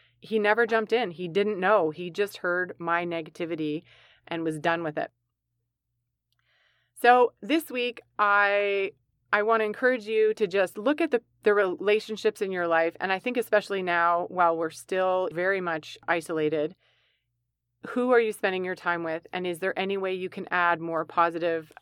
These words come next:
encouragers to your life? And is there a way for you to be more of a positive encourager?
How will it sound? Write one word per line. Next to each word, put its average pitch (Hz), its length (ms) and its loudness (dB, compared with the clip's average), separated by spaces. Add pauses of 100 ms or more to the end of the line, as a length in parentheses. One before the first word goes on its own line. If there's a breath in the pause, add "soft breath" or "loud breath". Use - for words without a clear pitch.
(200)
encouragers 180 640 -4
to 202 120 -8
your 185 160 -2
life? 180 260 2 (120)
And 185 120 -4
is 175 140 -6
there 196 160 2
a 196 60 2
way 185 180 -4
for 180 140 -8
you 180 160 -4
to 175 100 -2
be 170 320 -4
more 165 340 -2
of 165 120 -2
a 156 80 -6
positive 160 440 -4
encourager? 156 640 -8